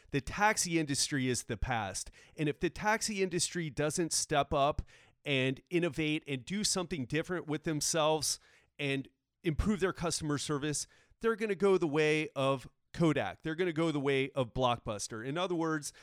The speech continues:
they're going to become obsolete. The business is gonna go under. It's going to disappear. So what's that have to do with you? Well, the fact is that so many of us, in fact,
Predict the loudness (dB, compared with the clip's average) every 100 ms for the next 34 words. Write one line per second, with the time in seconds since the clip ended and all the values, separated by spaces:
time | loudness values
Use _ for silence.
0 | -8 -2 0 0 0 -2 -2 -6 -10 -4
1 | 0 0 0 0 0 -2 -2 -4 -4 -8
2 | -10 -6 0 0 0 -2 -2 -4 -2 -2
3 | 0 0 0 -2 -4 -6 -2 0 2 0
4 | -4 0 0 0 -2 -4 -2 -4 -4 -8
5 | -6 -6 -6 -8 -16 _ _ _ _ _
6 | -20 -20 _ 2 4 4 2 4 4 4
7 | 2 2 0 2 0 0 -2 -2 -2 -10
8 | _ _ _ _ -20 -20 _ 2 4 4
9 | 2 _ _ _ -8 -6 0 2 2 2
10 | -2 0 -2 0 -2 2 2 2 -2 2
11 | 0 0 -2 -4 -4 -4 -2 0 -2